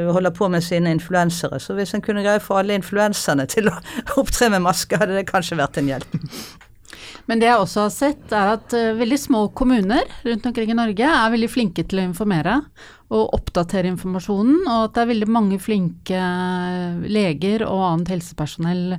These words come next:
Speaker 2: rundt omkring i Norge som, eh, gjør informasjonsjobben sin veldig bra.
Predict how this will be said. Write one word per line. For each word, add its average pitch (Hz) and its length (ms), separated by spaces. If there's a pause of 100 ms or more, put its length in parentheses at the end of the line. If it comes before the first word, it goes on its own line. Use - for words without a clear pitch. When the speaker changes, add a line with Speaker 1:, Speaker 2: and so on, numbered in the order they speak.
(340)
Speaker 2:
rundt 180 220
omkring 180 300
i 190 80
Norge 190 360
som, 220 380
eh, 214 320
gjør 196 380
informasjonsjobben 180 800
sin 220 220
veldig 185 220
bra. 170 180